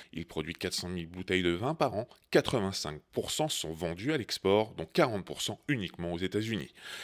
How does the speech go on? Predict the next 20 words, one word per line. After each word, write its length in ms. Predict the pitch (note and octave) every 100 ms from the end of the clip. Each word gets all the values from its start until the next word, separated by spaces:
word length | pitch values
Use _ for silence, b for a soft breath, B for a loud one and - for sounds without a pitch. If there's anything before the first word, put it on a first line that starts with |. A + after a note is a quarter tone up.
| B B -
Entre 240 | G2 -
janvier 460 | G#2 A2 A2 A2 F#2
et 20 |
juin 320 | F#2 A#2+ F3+
deux 100 | D#3+
mille 220 | A#2+ G#2 A2
vingt, 360 | C3+ F3 F3+
cette 240 | E3+ G2+ E2
activité 460 | - F2 F2 E2+
commerciale 680 | - D3+ A#2+ - - D#3+ B2
vers 240 | F#2+ D#2+
le 120 | D2+
continent 340 | D#2 F#2+ - F2+
américain 480 | D#2+ D#2 D#2+ - D2+
était 160 | D#2
quasiment 480 | - B2 F#2 D2 F2
atone. 460 | - F2+ F#2+ A#2 -
Elle 120 | A2
a 60 | D#2+
repris 340 | D#2 - D#2+